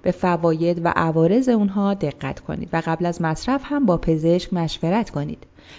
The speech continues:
به عنوان مثال، مصرف بیش از حد و خودسرانه سنا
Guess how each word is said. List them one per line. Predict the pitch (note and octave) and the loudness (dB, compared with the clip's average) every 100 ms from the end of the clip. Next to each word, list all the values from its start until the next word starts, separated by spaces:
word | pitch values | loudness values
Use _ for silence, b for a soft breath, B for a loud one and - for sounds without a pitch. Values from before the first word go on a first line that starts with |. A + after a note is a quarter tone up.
| - | 2
به | G3 | 4
عنوان | G3 G#3 | 6 4
مثال، | G3 F#3 G3 G3+ B B F#3+ | 2 2 2 0 B B 0
مصرف | F#3 - F#3+ G#3+ | 0 0 0 0
بیش | F#3+ F3+ | -2 -2
از | F3 E3+ | -2 0
حد | F#3 F3+ | -2 -2
و | F3 | -4
خودسرانه | - F3 - F3+ E3+ E3 B3 D4+ | -2 -4 -2 0 2 2 2 0
سنا | - E3 D3+ D#3 D#3 | -2 -2 -2 0 -2